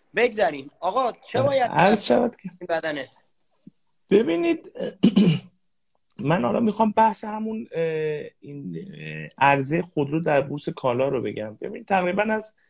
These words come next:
Speaker 2: مهر ماه سال هزار سیصد و نود و نه یه بحثی مطرح شده که خب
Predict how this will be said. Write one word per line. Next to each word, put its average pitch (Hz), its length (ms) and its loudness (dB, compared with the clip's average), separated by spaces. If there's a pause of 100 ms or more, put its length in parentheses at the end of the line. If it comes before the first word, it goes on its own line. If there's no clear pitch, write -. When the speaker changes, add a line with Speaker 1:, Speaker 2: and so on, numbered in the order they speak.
(340)
Speaker 2:
مهر 147 340 2
ماه 175 360 -2
سال 151 320 -4
هزار 135 400 -4
سیصد 127 240 -10
و 127 60 -14
نود 120 380 -8
و 117 40 -14
نه 147 320 -10 (960)
یه - 100 -14
بحثی 220 460 2
مطرح 196 420 6
شده 180 300 0
که 180 160 -4
خب 151 240 -2